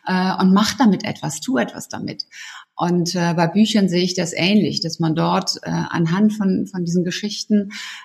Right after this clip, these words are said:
äh, ein paar Essen-, Essenzen rauszieht für sich und sagt, „Jo, das stimmt und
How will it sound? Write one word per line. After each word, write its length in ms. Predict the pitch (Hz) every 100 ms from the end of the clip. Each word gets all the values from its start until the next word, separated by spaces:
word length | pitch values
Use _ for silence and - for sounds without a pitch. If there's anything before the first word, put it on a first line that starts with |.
| -
äh, 320 | - - - - _ _ -
ein 60 | 196
paar 300 | 185 220 -
Essen-, 420 | 214 226 214 214
Essenzen 460 | 214 - 240 262 214
rauszieht 760 | 190 190 247 - - - 269
für 160 | - 214
sich 320 | 190 240 -
und 120 | 214
sagt, 420 | 208 202 202 196 -
„Jo, 320 | 190 190 175
das 160 | 151 151
stimmt 560 | - - 202 233 220 -
und 240 | 185 180